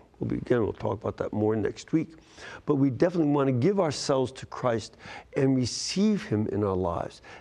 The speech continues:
This is going to be the key, and we need to put that attention on Christ our Lord.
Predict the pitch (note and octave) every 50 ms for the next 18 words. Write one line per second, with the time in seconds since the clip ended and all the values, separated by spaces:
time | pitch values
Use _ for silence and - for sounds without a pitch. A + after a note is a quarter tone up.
0 | - - - E3 E3 D#3+ - - C#3+ B2+ - - - C#3+ C3+ B2+ A2+ A#2+ G#2+ G#2
1 | A#2+ A#2+ A#2 G#2 G2+ - - - - - C#3+ C3+ B2 - - - B2 B2 A#2+ A2+
2 | - - - - - - - - D3+ D3+ D3 D3 D3 E3+ E3+ E3+ - G3+ - -
3 | - - C#3+ C#3+ - - - C3 B2+ B2 B2 B2 - - - - - F#3+ G#3 G#3+
4 | - - - - A2+ F#2 - - - - - - _ _ - C3 C3 C#3 C#3+ C3+
5 | C#3 C#3 C#3 - - - - B2 A#2 A2+ - - - - - C#3 B2 A#2+ G#2+ G#2+
6 | A2 A2 G#2 F#2 - -